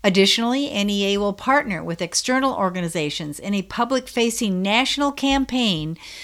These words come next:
to educate the public about voting that includes state-based lobbying language to condemn all efforts to limit the rights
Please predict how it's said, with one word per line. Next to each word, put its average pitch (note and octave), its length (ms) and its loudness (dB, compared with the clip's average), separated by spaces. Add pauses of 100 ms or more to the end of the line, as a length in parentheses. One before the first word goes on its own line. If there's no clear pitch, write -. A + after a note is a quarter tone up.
(180)
to - 180 0
educate C#4 420 2
the C#4 80 -2
public F#3+ 480 0
about F3 300 0
voting F#3+ 720 2 (300)
that G#3 120 4
includes G3+ 580 2 (120)
state-based A3 1300 2
lobbying F#3+ 840 4
language D#3 840 -2 (540)
to A3 160 -2
condemn G3+ 800 2
all B3 380 8
efforts - 480 2
to - 200 -4
limit A3+ 380 0
the B3 100 0
rights F3+ 520 0